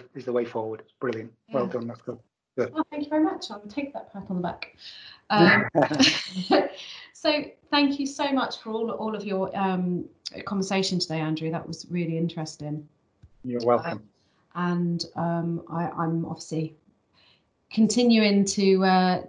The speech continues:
Speaker 2: to agree with every, <laughs> with your approach, and I'm really keen to see how, um, post-covid nineteen will look, um, f-, for us and, and for our P M O governance, because it's,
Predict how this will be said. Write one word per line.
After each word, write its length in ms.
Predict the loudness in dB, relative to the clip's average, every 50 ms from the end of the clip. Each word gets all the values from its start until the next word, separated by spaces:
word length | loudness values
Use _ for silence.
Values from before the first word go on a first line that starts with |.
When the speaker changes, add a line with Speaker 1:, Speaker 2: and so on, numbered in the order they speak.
| -8 -6
Speaker 2:
to 140 | -2 0 2
agree 240 | 4 6 6 8 8
with 100 | 8 8
every, 560 | 6 6 4 2 4 4 4 4 2 -2 -4
<laughs> 40 | -2 0
with 160 | 0 2 2
your 120 | 4 2
approach, 420 | 2 2 2 2 2 2 2 -2 -2 -2
and 140 | 0 2
I'm 240 | 2 2 2 2 0 -4 -10 -20 -20 _ _ _
really 240 | 2 4 4 4 4
keen 260 | 2 2 2 4 4 4
to 100 | 2 -2
see 280 | -4 -2 0 2 2
how, 460 | 2 2 2 2 2 2 2 0 -2 -6 -12 _ _ _ _ -6
um, 760 | -4 -2 -2 -2 -2 -4 -4 -4 -4 -4 -4 -6 -6 -8 -12 _ _ _ -2
post-covid 680 | 0 0 0 0 -2 -6 -4 -2 0 0 0 0 -2 -2
nineteen 580 | -2 0 0 0 0 0 2 2 2 4 2
will 140 | 2 2 4
look, 380 | 4 4 2 2 -2 -8 -16 -18 _ _ _ _ _ _ _ _ _ _ _ _ -6
um, 580 | -4 -2 -2 -2 -4 -4 -6 -8 -8 -10 -12 -14 _ _ _ _ _ _ -18
f-, 300 | -18 -18 -18 -20 -20 -20 -10
for 260 | _ -2 2 4 4
us 220 | 4 2 0 -2
and, 260 | -2 0 0 0 -2
and 220 | -2 -2 -4 -4 -2
for 160 | 0 0 0
our 140 | 0 0 -2
P 80 | -4 -4
M 120 | -4 -4
O 100 | -4 -4
governance, 460 | -6 -6 -8 -8 -8 -8 -10 -10 -12
because 360 | -16 -20 -12 -10 -10 -10 -10 -12 _ _ _ _ _ _ _ _
it's, 600 | -8 -8 -8 -8 -12 -16 -20 -20 -20 -20 -20